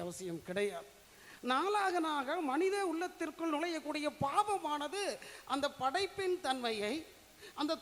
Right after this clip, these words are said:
தூய்மையை கெடுக்கக்கூடியதாக மாறிவிடுகிறது. இவ்வாறு தூய்மையானது கெட்டுப்போகக்கூடிய அந்த சூழலிலே அதை மீண்டும்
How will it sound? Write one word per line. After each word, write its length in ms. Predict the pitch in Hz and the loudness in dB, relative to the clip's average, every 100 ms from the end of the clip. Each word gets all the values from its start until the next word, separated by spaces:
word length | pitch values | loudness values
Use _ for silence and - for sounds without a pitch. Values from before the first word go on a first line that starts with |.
| 330 | 2
தூய்மையை 500 | 427 403 349 285 339 - 339 | 2 4 2 0 -2 -2 0
கெடுக்கக்கூடியதாக 1300 | 359 440 - 453 427 - 370 349 320 294 277 262 269 | 2 0 0 2 2 2 2 4 4 6 4 4 2
மாறிவிடுகிறது. 640 | 233 226 214 196 196 185 - - - - - - 277 | 2 0 -2 -2 -4 -8 -12 -20 -20 -20 -16 -4 2
இவ்வாறு 320 | 294 285 277 269 - - | 4 4 2 -2 -8 -4
தூய்மையானது 840 | 294 381 392 370 320 277 269 262 277 277 - - 302 | 2 6 6 4 2 2 0 0 -2 -4 -10 -6 -4
கெட்டுப்போகக்கூடிய 1040 | - - 427 - 403 381 359 349 349 370 370 269 | -2 0 0 4 4 4 2 2 2 2 0 4
அந்த 240 | 320 403 427 - - | 4 4 2 -2 -2
சூழலிலே 580 | 302 277 226 202 220 311 381 349 - - - - - - - - - - 180 | 0 0 -2 -2 -2 2 2 0 -8 -20 -20 -20 -20 -20 -20 -20 -20 -8 -6
அதை 200 | 175 190 196 196 - 196 208 | -4 -6 -8 -14 -14 -2 0
மீண்டும் 540 | 262 311 277 302 302 | 2 2 0 -2 -2